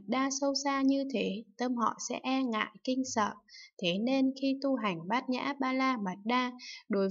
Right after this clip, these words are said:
với bạn ác, Bồ Tát nên xét kỹ, phương tiện tránh xa, chớ có gần gũi, mà thối mất tâm Bồ Đề, bỏ mất các hạnh của Đại Bồ Tát và không chứng được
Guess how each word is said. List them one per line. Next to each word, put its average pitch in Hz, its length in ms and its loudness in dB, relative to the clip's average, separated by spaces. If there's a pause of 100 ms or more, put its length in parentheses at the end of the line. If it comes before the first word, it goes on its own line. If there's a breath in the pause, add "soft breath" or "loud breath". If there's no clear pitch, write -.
với 196 160 2
bạn 240 260 0
ác, 294 220 0 (120)
Bồ 185 280 -4
Tát 285 240 0
nên 277 160 2 (120)
xét 311 140 0 (100)
kỹ, 277 260 0 (160)
phương 285 220 2
tiện 226 240 -2
tránh 190 240 -6
xa, 269 440 2
chớ 202 240 -2
có 196 240 -2
gần 226 140 2 (140)
gũi, 240 240 2 (380 loud breath)
mà 175 320 -2
thối 170 180 -2 (100)
mất 285 120 0 (100)
tâm 277 220 6
Bồ 208 240 0
Đề, 185 220 2 (200)
bỏ 180 220 -2
mất 262 220 -2
các 302 260 0
hạnh - 220 -2
của 190 140 -6
Đại 185 300 0
Bồ 180 260 -2
Tát 277 180 2 (460 loud breath)
và 170 140 2
không 277 240 2
chứng 196 260 -4
được 220 180 4